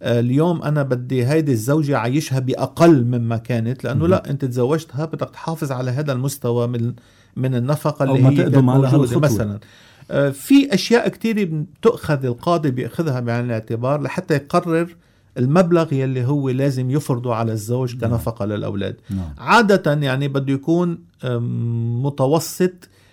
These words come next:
Speaker 1: بحيث إنه يخلي، يحافظ على المستوى اللي كانوا الأطفال عايشينه.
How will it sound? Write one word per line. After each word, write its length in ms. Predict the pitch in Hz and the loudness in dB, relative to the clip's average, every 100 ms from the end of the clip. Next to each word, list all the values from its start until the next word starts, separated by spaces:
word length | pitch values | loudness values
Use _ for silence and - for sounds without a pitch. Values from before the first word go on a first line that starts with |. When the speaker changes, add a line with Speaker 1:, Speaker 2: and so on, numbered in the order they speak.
| _ | _
Speaker 1:
بحيث 560 | 123 127 - 185 165 - | -2 -2 0 0 0 -2
إنه 500 | 143 135 127 127 139 - | -4 -2 -2 -4 -6 -8
يخلي، 760 | 131 120 - 180 185 139 127 | -8 -6 -2 0 0 -2 -2
يحافظ 560 | 117 190 214 208 156 117 | -2 0 2 2 -2 -4
على 260 | 120 123 | -4 -2
المستوى 460 | 117 165 - 160 135 | 0 -2 -4 -4 -2
اللي 140 | 123 | -2
كانوا 260 | 120 135 127 | -4 -4 -2
الأطفال 460 | 113 113 - 131 104 | -4 -6 -4 -4 -4
عايشينه. 640 | 104 101 - 104 117 | -6 -6 -6 -4 -4